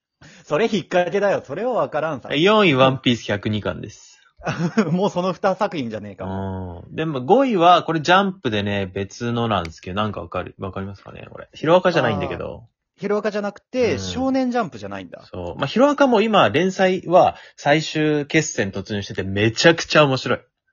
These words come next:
Speaker 1: おー。
Speaker 2: 今、ヒロアカもめちゃくちゃ面白いんだけど、まあ、それはそれとして。
Speaker 1: うん。五位ね。
Speaker 2: そう。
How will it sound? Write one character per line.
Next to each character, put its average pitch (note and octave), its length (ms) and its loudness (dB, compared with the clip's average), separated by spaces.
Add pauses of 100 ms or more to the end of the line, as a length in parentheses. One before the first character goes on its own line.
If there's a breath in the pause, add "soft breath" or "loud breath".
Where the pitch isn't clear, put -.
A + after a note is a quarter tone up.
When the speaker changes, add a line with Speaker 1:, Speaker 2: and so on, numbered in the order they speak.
(140)
Speaker 1:
お E3+ 600 4
ー。 C#3 260 0
Speaker 2:
今、 G3 160 4
ヒ D3+ 160 2
ロ D#3+ 120 8
ア D#3+ 80 4
カ D#3 100 6
も D#3 140 4
め A#2 240 2
ち - 120 -2
ゃ D3+ 60 0
く - 60 -10
ち D3 100 0
ゃ C#3 40 4
面 C#3+ 100 -2
白 C#3+ 140 0
い A#2 40 0
ん G2 40 -4
だ F2 80 -6
け F#2 100 -8
ど、 G#2+ 80 -4
ま D#3 80 0
あ、 - 20 -2
そ D3 160 -4
れ D#3 60 2
は D3+ 120 6
そ C#3 140 -4
れ C3 140 0
と A2+ 140 -6
し - 160 -12
て。 E2+ 320 -10 (260)
Speaker 1:
う D3+ 100 -2
ん。 G#2+ 280 -4 (320)
五 C3 200 -2
位 A2 140 -4
ね。 A2 200 -14
Speaker 2:
そ F#2 460 -8
う。 - 40 -20